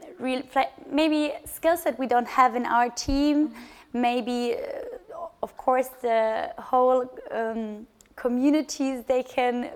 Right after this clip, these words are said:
Speaker 1: bring us
Speaker 2: Mm-hmm.
Speaker 1: into. And I think we made a good deal, and I think we made a great choice, uh, with the investors we have, uh, on board right now, and we're super, super, super happy with them, 'cause
Speaker 2: Mm-hmm.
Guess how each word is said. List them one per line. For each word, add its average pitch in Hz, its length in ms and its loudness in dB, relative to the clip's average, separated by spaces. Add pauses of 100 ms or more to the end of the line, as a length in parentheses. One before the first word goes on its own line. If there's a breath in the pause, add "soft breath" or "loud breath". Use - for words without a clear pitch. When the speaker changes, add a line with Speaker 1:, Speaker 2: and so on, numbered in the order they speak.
(120)
Speaker 1:
bring 262 280 0
us 247 180 0
Speaker 2:
Mm-hmm. 226 160 -8
Speaker 1:
into. 262 640 0 (600 loud breath)
And 220 540 0 (1200)
I 330 80 -2
think 466 300 -6
we 370 100 4
made 302 240 4
a 247 100 -2 (180)
good 311 300 2
deal, 277 500 4
and 240 160 -4
I 247 60 -2
think 277 320 -2
we 269 80 -4
made 254 240 -2
a 247 80 0
great 254 420 0
choice, 254 640 2
uh, 247 180 0
with 233 320 -2
the 240 60 2
investors 240 500 -4
we 247 80 -2
have, 233 400 0
uh, 226 320 -2
on 220 140 -4
board 226 240 2
right 220 220 -4
now, 233 280 -2
and 247 160 -2
we're 233 140 0
super, 233 360 -8 (140)
super, - 380 -6
super 285 200 -4
happy 262 240 0
with 277 200 -4
them, 277 280 2
'cause 262 300 -2
Speaker 2:
Mm-hmm. - 300 -16